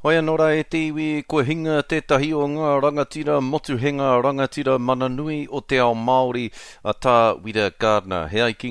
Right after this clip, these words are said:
ngā kōrero i mate ia i ngā pō, ko tōna whānau e karapoti ana i a ia i roto i te rohe o Tūranganui a Kiwa i te tai rāwhiti. Hei tā te whānau ko te hiahia o tā Wira, kia kaua e whakahaere hia he tangihana i rungi te marae,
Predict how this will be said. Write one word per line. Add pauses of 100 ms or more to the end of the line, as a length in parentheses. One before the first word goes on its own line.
ngā (100)
kōrero
i
mate
ia
i
ngā
pō, (480)
ko
tōna
whānau
e
karapoti
ana
i
a (120)
ia (320)
i
roto (180)
i
te
rohe (380)
o
Tūranganui
a
Kiwa
i
te
tai
rāwhiti. (260)
Hei
tā
te
whānau
ko
te
hiahia
o
tā (100)
Wira,
kia
kaua
e
whakahaere
hia
he
tangihana
i
rungi
te
marae,